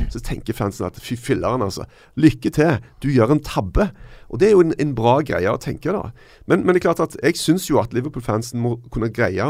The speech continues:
og selv om du elsker laget ditt, og misliker alle andre, og ser det fra begge sider, for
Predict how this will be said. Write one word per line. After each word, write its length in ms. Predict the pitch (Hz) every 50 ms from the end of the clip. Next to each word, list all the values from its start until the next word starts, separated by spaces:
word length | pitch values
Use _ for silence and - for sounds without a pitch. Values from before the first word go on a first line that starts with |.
| - - -
og 240 | 110 110 120 113 117
selv 220 | - - 123 127
om 60 | 123 123
du 60 | 127 123 117 123 - _ _ -
elsker 320 | 113 95 - - - 143
laget 240 | 120 107 117 - -
ditt, 160 | 196 185 - _ -
og 160 | - 113 117
misliker 400 | 120 120 120 - 113 117 120 160 - -
alle 160 | 135 131 123 117 101
andre, 220 | 107 151 208 277 - - - - - - -
og 80 | - -
ser 220 | - - 113 104
det 80 | 127 135
fra 100 | 139 147 135
begge 160 | 117 107 151 151
sider, 300 | - 131 113 123 160 -
for 160 | - -